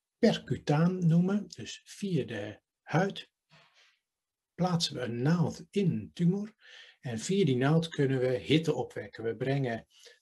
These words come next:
eh, moleculen of ionen in trilling.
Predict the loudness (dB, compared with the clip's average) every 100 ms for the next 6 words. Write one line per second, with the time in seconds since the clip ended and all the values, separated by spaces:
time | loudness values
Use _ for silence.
0 | _ -12 -10 -4 -2 -2 -4 0 4 6
1 | 4 0 -8 -2 0 2 4 4 2 -4
2 | -12 -6 0 2 4 8 6 6 -6